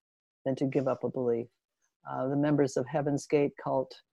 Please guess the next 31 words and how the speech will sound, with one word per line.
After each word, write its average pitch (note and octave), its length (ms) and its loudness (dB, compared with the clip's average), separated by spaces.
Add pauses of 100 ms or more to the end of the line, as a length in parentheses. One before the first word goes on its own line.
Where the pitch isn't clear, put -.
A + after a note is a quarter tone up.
(500)
believed D3 300 4
they C3+ 100 4
were C3+ 120 2
gonna C3+ 180 0
be C3+ 140 2
rescued C3+ 540 2
by C3 140 2
a B2 80 0
spaceship C#3 580 0
in A#2+ 220 0
the A#2+ 200 -2 (140)
Hale-Bopp A#2+ 440 0 (120)
comet, G3 480 2
and C3+ 200 -2
they C3+ 140 2
committed E3 400 0
suicide F#3 560 6
so D#3+ 160 6
the D3+ 140 4
spaceship C3+ 500 -2
could C3 260 -2 (640)
take C3 260 -4
them A#2+ 100 -6
away. A#2 260 -6 (880)
Um, C3+ 240 -2 (140)
that F3+ 260 2
seems D3+ 300 4
crazy D4+ 640 12 (640)
unless C#3+ 360 0
we C#3+ 100 6
see C#3 500 4